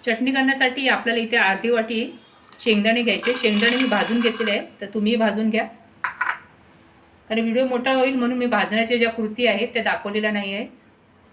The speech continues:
आता यामध्ये एक पाव वाटी चणा डाळ घ्यायचे, तर ही भाजलेली चणा डाळ आहे जी दुकानात मिळते.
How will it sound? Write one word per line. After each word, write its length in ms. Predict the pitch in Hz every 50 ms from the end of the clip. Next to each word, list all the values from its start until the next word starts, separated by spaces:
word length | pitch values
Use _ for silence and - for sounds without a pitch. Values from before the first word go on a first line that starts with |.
| - _ - -
आता 140 | - 240
यामध्ये 380 | 233 233 240 254 269 262 247 247
एक 140 | 254 - -
पाव 200 | 220 208 220 220
वाटी 260 | 220 - 214 240 277 339 - - -
चणा 300 | - - 220 208 214 226
डाळ 200 | 226 226 226 233
घ्यायचे, 400 | 226 226 190 180 - - 226 247 - - - - - 202
तर 140 | 214 214
ही 180 | 214 214 226 247
भाजलेली 440 | 233 214 196 175 180 196 214 220 240
चणा 240 | 233 233 214 214 214
डाळ 140 | 214 214 208
आहे 220 | 208 214 240 285 247
जी 140 | 208 214
दुकानात 400 | 208 202 196 208 208 214 208 208
मिळते. 280 | 214 202 190 190 220